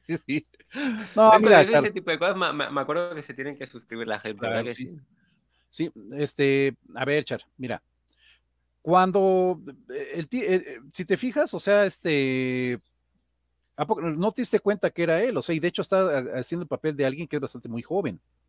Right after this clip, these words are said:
Speaker 1: ¿no? Porque, pues, ¿qué
Speaker 2: Mm.
Speaker 1: edad, qué, qué edades tendrían esos dieciséis, diecisiete, dieciocho
Speaker 2: Ah,
Speaker 1: años,
Speaker 2: me,
Speaker 1: no?
Speaker 2: me, me lo, me, me lo, me lo estás intentando poner bien. <laughs>
Speaker 1: No,
Speaker 2: No,
Speaker 1: sí.
Speaker 2: no, la, la, la, no, no, la, la verdad, esta vez el actor se actuaba bien, ¿eh?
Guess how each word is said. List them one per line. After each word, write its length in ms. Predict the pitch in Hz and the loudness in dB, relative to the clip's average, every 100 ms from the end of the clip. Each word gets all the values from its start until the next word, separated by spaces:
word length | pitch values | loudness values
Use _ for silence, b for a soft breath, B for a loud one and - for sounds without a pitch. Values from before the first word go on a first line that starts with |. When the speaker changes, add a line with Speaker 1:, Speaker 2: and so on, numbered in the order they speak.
| _ _ _ _ _ _ | _ _ _ _ _ _
Speaker 1:
¿no? 140 | - 151 | -8 -8
Porque, 300 | - 139 123 | -2 -2 -2
pues, 260 | 120 120 | -4 -6
¿qué 80 | 120 | -2
Speaker 2:
Mm. 40 | 165 | 0
Speaker 1:
edad, 140 | 180 | 0
qué, 160 | 185 175 | -2 2
qué 80 | |
edades 280 | 196 214 190 | 4 4 2
tendrían 380 | 165 143 165 156 | -2 0 0 0
esos 280 | 160 143 113 | -2 -4 -6
dieciséis, 420 | 117 - 113 151 | -8 -8 -6 -6
diecisiete, 320 | 135 151 135 | -6 -10 -8
dieciocho 260 | 110 131 - | -8 -4 0
Speaker 2:
Ah, 140 | 147 | 2
Speaker 1:
años, 80 | 135 | 2
Speaker 2:
me, 100 | 123 | -2
Speaker 1:
no? 60 | 139 | -2
Speaker 2:
me, 220 | 131 127 | -2 -2
me 160 | 135 | -4
lo, 180 | 127 123 | -4 -4
me, 200 | 139 131 | -4 -4
me 180 | 139 131 | -2 -2
lo, 180 | 123 - | -2 -4
me 140 | 147 | -2
lo 100 | 131 | -2
estás 240 | 123 143 147 | -2 -4 -6
intentando 640 | 165 151 127 139 156 156 | -4 -6 -2 -2 -2 -2
poner 300 | 135 120 123 | -2 -2 -2
bien. 280 | 107 113 104 | -4 -6 -6
<laughs> 380 | 110 - - - | -6 -6 -8 -6
Speaker 1:
No, 120 | 160 | 2
Speaker 2:
No, 60 | 285 | 2
Speaker 1:
sí. 500 | 269 277 311 320 320 | 4 2 2 2 4
Speaker 2:
no, 140 | 240 | 4
la, 140 | 226 180 | 4 4
la, 200 | 180 165 | 4 2
la, 140 | 185 - | 0 0
no, 280 | 220 226 - - | 2 2 0 -4
no, 180 | 190 | -2
la, 160 | 202 147 | 0 0
la 160 | 147 131 | -2 -2
verdad, 260 | 131 190 | -4 -6
esta 240 | - - 156 | -12 -6 -6
vez 180 | 175 202 | -6 -6
el 80 | 170 | -6
actor 260 | 123 151 | -6 -10
se 120 | - 180 | -10 -12
actuaba 380 | - 139 120 107 | -6 -2 0 0
bien, 260 | 101 98 | -4 -6
¿eh? 100 | 185 | -10